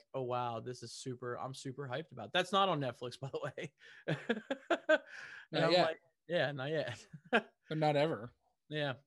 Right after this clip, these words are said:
Speaker 2: Not
Speaker 1: But
Speaker 2: ever.
Speaker 1: I'm very hyped about this. I'm glad. Uh, it's funny, like, um, well, we, we can talk about this. The, the,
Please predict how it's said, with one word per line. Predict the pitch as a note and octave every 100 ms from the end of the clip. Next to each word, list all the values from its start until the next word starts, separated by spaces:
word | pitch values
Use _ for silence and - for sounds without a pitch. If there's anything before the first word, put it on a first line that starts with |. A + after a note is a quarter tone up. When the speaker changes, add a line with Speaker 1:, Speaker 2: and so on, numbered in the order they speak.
| _ _ _ _ _ _ _ _
Speaker 2:
Not | A#2
Speaker 1:
But | D3 B2
Speaker 2:
ever. | G2+ -
Speaker 1:
I'm | D3+ C#3+
very | E3+ F#3
hyped | E3+ D#3+
about | C#3 C#3 C3+ C3+
this. | C3+ C3 - - _ _ _ _ _ _ _ _ _ -
I'm | F#3
glad. | G3 E3+ D#3 D#3 C#3+ - - - -
Uh, | D3 D3
it's | D3+
funny, | - E3 E3+ C#3+
like, | C3+ C3 B2+ - _ _ _ _ _
um, | C#3+ C#3 C3+ B2+ A2 _ _ _ _
well, | F#3 G3+ D3 D#3
we, | F3+ F#3
we | G#3+
can | F#3+
talk | D3
about | C3+ B2+
this. | B2+ C3+ -
The, | D#3+ -
the, | A2